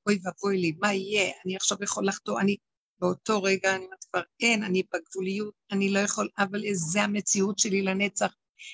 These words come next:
במה שעוד נשאר לי הגבול הקטן הזה, אני לא יכול כלום, רק איתך." אני מעביר את הכל אליו, את התכונה, איתו, בפנים,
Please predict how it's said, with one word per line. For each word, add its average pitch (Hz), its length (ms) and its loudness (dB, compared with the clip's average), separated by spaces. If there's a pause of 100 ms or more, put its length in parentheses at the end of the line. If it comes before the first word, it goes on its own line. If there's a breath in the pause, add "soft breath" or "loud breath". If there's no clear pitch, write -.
(140 loud breath)
במה 202 440 2
שעוד 202 320 0
נשאר 202 400 0
לי 208 180 -2
הגבול 190 400 -4
הקטן - 680 -4
הזה, 202 180 -2
אני 202 100 0
לא 240 60 2
יכול 226 200 -2 (120)
כלום, 240 180 -4 (360)
רק 254 240 2
איתך." - 280 -2 (360)
אני 202 120 2
מעביר 202 460 2
את 269 140 -2
הכל 233 260 -4
אליו, 220 180 -2 (100)
את - 40 -6
התכונה, 202 540 -2 (680)
איתו, 233 400 4 (100)
בפנים, 226 480 6